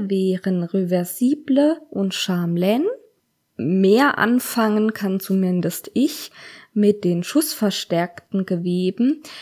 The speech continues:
Da ist es meistens so, dass auf der Rückseite dieser zusätzliche Schuss verläuft, der sehr viel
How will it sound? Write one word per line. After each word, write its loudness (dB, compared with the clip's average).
Da 0
ist -2
es -2
meistens -2
so, 0
dass -4
auf -8
der -4
Rückseite 0
dieser -4
zusätzliche -6
Schuss -4
verläuft, -2
der 2
sehr 0
viel 0